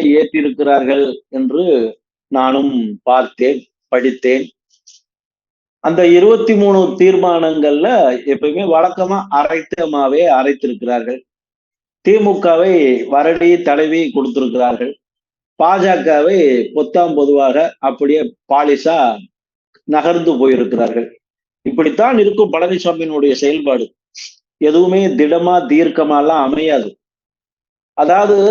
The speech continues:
ஒரு பக்கம் பாஜகவையும் பகைத்து விடக்கூடாது,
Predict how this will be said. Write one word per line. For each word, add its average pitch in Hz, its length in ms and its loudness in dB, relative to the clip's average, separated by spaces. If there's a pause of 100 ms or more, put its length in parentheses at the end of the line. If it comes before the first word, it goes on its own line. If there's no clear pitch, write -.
(400)
ஒரு 170 240 4
பக்கம் 214 600 0
பாஜகவையும் 196 1040 0
பகைத்து 196 400 0
விடக்கூடாது, 139 640 0